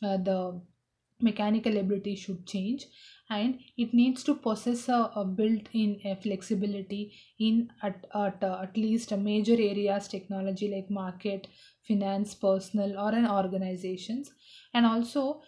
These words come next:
flexible, the plan must be flexible, that is it any situation or any, uh, for example,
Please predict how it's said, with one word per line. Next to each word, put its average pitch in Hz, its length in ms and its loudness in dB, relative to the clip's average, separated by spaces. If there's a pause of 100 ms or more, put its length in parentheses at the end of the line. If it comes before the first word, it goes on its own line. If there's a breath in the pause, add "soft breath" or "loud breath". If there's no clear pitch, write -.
(140)
flexible, 214 800 0
the 208 100 -4
plan 214 340 2
must 247 220 -2
be 240 140 0
flexible, 208 580 -4
that 202 200 -2
is 220 120 -2
it 208 220 -2
any 214 260 4
situation 226 580 -2
or 208 140 2
any, 208 460 0 (340 loud breath)
uh, 202 120 0
for 202 100 -2
example, 208 520 0